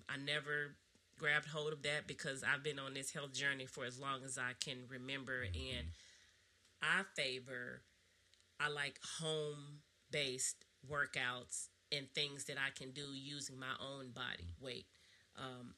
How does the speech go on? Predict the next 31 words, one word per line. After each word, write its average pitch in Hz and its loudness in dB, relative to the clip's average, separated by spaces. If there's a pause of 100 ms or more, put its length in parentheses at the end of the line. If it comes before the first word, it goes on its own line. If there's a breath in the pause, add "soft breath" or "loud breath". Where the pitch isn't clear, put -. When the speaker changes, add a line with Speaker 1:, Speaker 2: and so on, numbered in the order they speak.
Speaker 1:
I 135 2
feel 143 0
like 131 0
over 135 -6
a 131 -4
period 131 0
of - -8
time, 135 2 (220)
that 143 2
is 135 -4
definitely 139 -2
going 131 -6
to 131 -4
help 139 -2
your 131 -4
bones 139 -4
and 131 -2
your 123 -6
joints. 131 -2
But 131 -6
do 220 0
what 220 -6
works 156 2
for 135 -4
you. 139 -2 (140)
Speaker 2:
Mm-hmm. 87 -4 (680 loud breath)
Speaker 1:
If, 165 2
if 156 0
your 190 2
friend 208 4
is 151 4